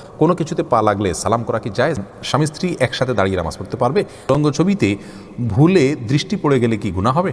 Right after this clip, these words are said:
মোবাইলে কোনো সূরা রিংটোন হিসেবে রাখা যাবে কি? দান করলে সওয়াব হয়, কিন্তু টাকা ধার দিলে কি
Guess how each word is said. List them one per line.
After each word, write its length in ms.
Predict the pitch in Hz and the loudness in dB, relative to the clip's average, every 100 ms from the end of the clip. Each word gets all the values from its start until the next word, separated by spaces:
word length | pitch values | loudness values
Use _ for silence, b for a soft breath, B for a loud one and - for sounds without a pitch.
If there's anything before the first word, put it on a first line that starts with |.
| - 139 | -4 0
মোবাইলে 320 | 120 160 139 | 2 2 0
কোনো 260 | - 135 | -2 -4
সূরা 440 | 120 147 131 98 101 104 | -2 2 2 2 0 -2
রিংটোন 280 | 139 180 | 0 -2
হিসেবে 240 | 170 160 147 | -2 -2 0
রাখা 160 | 131 | 0
যাবে 200 | 139 143 | -2 -4
কি? 100 | 127 | -6
দান 340 | 123 101 110 135 | 0 2 2 2
করলে 280 | 151 165 160 | 0 0 -2
সওয়াব 320 | - 107 85 | 0 0 2
হয়, 160 | - 73 - | 0 -2 -4
কিন্তু 180 | 95 | -8
টাকা 340 | - 117 120 180 | -4 -2 -2 -2
ধার 240 | 143 139 | 0 0
দিলে 200 | 131 120 | 2 0
কি 180 | 120 | 0